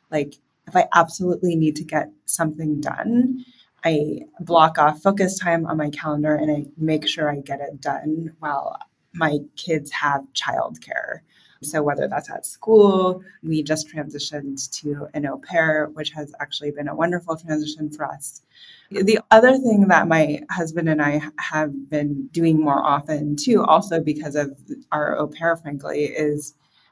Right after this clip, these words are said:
finding time away from our kids to kind of enjoy <laughs> our relationship with greater intention than we ever did before. I think when you're childless, it's very easy to kind of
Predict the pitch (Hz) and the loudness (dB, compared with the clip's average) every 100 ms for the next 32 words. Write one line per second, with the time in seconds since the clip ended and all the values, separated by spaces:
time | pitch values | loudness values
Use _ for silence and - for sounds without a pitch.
0 | 151 170 175 214 214 190 170 160 139 143 | 0 4 4 4 2 2 0 0 0 0
1 | 196 135 - - - - - - 135 135 | -2 -6 -10 -12 -10 -12 -12 -12 -12 -8
2 | 147 143 139 143 147 156 190 - _ - | -8 -6 -6 -4 0 0 0 -6 _ -16
3 | - - 170 175 151 147 156 160 165 135 | -16 2 6 6 4 2 0 -2 -2 0
4 | 135 - _ _ 180 185 185 180 196 226 | 0 -2 _ _ 0 2 4 6 8 8
5 | 202 202 185 185 180 165 156 143 147 151 | 8 6 0 2 4 4 4 2 2 0
6 | - - 139 - 165 - - - 156 160 | -2 -4 -6 -2 -2 0 -4 -4 -4 -2
7 | 160 147 - 180 165 160 151 - 196 214 | -4 -4 -6 -6 -2 2 0 4 6 6
8 | 175 160 160 165 160 165 156 147 151 151 | 4 2 0 -6 0 2 2 0 -2 0
9 | 151 156 - 151 147 143 147 | -2 -4 -4 -2 0 -2 -4